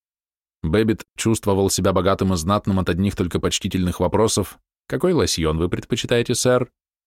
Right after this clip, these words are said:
«Есть ли у вас сегодня время, сэр, для массажа лица?» «У вас кожа на голове суховата, разрешите, я вам сделаю также массаж головы?»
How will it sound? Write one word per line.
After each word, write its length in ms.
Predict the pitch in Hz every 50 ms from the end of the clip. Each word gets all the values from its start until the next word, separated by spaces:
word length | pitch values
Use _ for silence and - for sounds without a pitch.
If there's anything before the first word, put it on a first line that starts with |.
| _ _ _ _ _ _ _ _ _
«Есть 300 | - 143 190 214 208 -
ли 60 | 117 107
у 120 | 107 101
вас 200 | 98 104 101 -
сегодня 400 | - - 104 98 101 92 98 95
время, 240 | 92 101 101 101 95
сэр, 300 | - - 104 98 98 90
для 120 | 92 92
массажа 440 | 92 90 87 - - 92 90 82 85
лица?» 440 | 82 82 76 - - 87 98 151 - _ _ _ _ _ _ _ _ _ _ _ _ _ _ _ _ _ -
«У 60 | 127
вас 260 | 123 135 143 135 - -
кожа 320 | - - 185 170 131 123
на 100 | 104 98
голове 320 | 85 92 90 90 92 92
суховата, 580 | 90 - - - - 98 90 90 87 82 - 98
разрешите, 520 | 92 104 113 139 165 160 - 220 190 -
я 100 | 147 131
вам 180 | 120 120 113 110
сделаю 360 | 98 92 113 113 110 107 104
также 280 | - 110 107 95 95 107
массаж 420 | 107 104 98 - - 107 104 104
головы?» 400 | 107 123 135 143 139 110 76 -